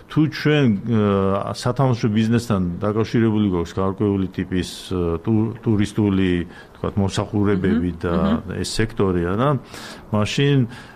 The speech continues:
Speaker 1: ე, სათამაშო ბიზნესის, ე, ხარჯების ზრდა, სადაც სახადო ხარჯების ზრდა,
Speaker 2: დიახ.
Speaker 1: ამ სექტორების შემცირებასაც გამოიწვევს. თუ ნაკლები ხალხი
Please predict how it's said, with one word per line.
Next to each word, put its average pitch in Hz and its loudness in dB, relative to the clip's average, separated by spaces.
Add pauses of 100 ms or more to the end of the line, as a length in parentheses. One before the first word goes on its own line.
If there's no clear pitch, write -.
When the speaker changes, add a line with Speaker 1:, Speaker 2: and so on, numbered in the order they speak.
(140)
Speaker 1:
ე, 101 0 (420)
სათამაშო 113 0
ბიზნესის, 104 2 (280)
ე, 117 -6 (1200)
ხარჯების 95 0 (340)
ზრდა, 101 2 (840)
სადაც 87 -4
სახადო 85 -4
ხარჯების 87 -2
ზრდა, 104 2
Speaker 2:
დიახ. 147 2 (400)
Speaker 1:
ამ 107 2
სექტორების 110 0 (160)
შემცირებასაც 101 -2
გამოიწვევს. 87 -2
თუ - -4
ნაკლები 95 0
ხალხი 90 -2